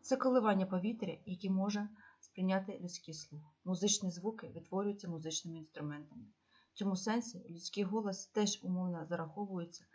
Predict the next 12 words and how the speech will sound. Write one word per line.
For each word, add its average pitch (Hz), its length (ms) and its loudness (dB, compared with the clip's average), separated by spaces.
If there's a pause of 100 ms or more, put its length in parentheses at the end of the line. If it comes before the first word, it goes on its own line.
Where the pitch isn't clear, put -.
(260)
до 190 100 2
музичних 185 540 2
інструментів. 156 640 -4 (520)
Традиційною 202 720 4
моделлю 175 460 2 (200)
для 165 120 -4
вивчення 175 380 -2
музичних 156 420 -2 (260)
звуків 214 460 -4 (120)
є 190 200 -2
коливання 156 480 -4
струн. 151 320 -6